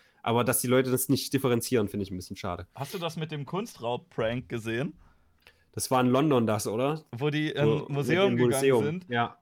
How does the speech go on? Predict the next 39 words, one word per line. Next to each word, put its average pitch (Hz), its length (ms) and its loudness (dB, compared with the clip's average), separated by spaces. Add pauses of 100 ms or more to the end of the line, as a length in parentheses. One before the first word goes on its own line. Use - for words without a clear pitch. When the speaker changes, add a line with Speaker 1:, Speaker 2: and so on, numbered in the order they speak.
Speaker 2:
und 147 140 -2
eine 151 140 -2
Kamera 175 360 -2
mit 147 200 -2
hatten 160 220 -4
und 143 160 -4
Bilder 190 320 4
abgehängt 123 560 -4
haben. 123 300 -4 (320)
Speaker 1:
Auch 131 260 2
Speaker 2:
Und 156 200 0
dann 156 160 2
wurden 202 180 2
die 190 100 2
Speaker 1:
großartig. - 20 -4
Speaker 2:
verhaftet 190 560 2
und 165 120 0
haben 185 140 4
der 185 100 2
Polizei 180 460 0
gesagt, 185 420 -6
„Hä, 151 240 -4
wir 165 80 2
haben 160 80 0
noch 160 80 -2
eine 139 140 -4
Kamera 156 360 -2
mit, 127 200 -4
ist 127 120 -10
doch 147 100 -8
ein 135 100 -8
Prank 151 260 -2
gewesen.“ 123 440 -2
<laughs> 214 360 4
Speaker 1:
Ja. 240 380 4
Speaker 2:
Ja, 170 320 0
cool, 190 240 6
gute 185 400 -6
Idee. 190 500 0